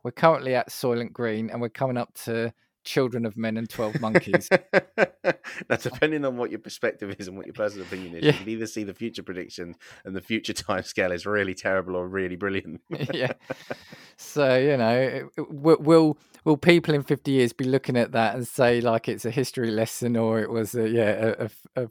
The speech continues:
Speaker 1: a fantasy?
Speaker 2: Yeah,
Speaker 1: Um,
Speaker 2: will, will be, people be looking at it and being like, "What a brilliant factual documentary."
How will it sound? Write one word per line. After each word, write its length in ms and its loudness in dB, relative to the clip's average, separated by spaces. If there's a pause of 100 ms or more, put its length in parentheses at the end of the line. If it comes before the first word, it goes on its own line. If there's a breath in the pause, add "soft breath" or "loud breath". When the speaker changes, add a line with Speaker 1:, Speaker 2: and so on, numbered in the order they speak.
(120)
Speaker 1:
a 60 -10
fantasy? 760 -8 (440 loud breath)
Speaker 2:
Yeah, 100 10
Speaker 1:
Um, 60 10
Speaker 2:
will, 160 8
will 260 12
be, 160 4
people 480 2
be 140 4
looking 280 2
at 40 0
it 40 -6
and 80 -6
being 120 -2
like, 140 -2
"What 160 2
a 40 -4
brilliant 400 0
factual 400 -4
documentary." 840 0